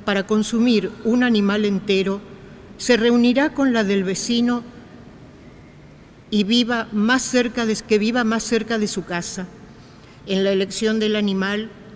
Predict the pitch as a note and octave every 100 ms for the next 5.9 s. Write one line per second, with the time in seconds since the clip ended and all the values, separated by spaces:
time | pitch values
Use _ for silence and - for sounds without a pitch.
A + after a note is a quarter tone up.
0 | - - B3 B3+ B3+ A3+ G#3+ G#3+ F#3 E3+
1 | E3+ E3 - - - - - F#3+ F#3+ G3
2 | A3+ A3+ A3 G#3 G#3+ A#3+ A#3 G3 F#3+ G3
3 | F#3 F#3 F#3 A3 A3 A#3 B3+ - - -
4 | - - - A3 A#3 A3+ C#4+ D4+ D4 A#3
5 | A#3+ B3 B3 - F#3+ G3 G3 G#3+